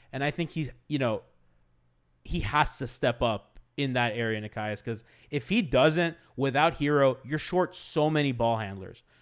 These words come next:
Without Oladipo, without Hero, you, you, you're, it's just too Jimmy-centric at that point, and I'm worried.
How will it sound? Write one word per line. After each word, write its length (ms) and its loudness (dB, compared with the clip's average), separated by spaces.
Without 320 4
Oladipo, 720 2
without 340 -2
Hero, 460 2
you, 200 -8
you, 180 -14
you're, 360 4
it's 180 -2
just 220 -4
too 180 -2
Jimmy-centric 720 -4
at 160 -6
that 160 -6
point, 180 -6
and 80 -6
I'm 100 -6
worried. 280 -8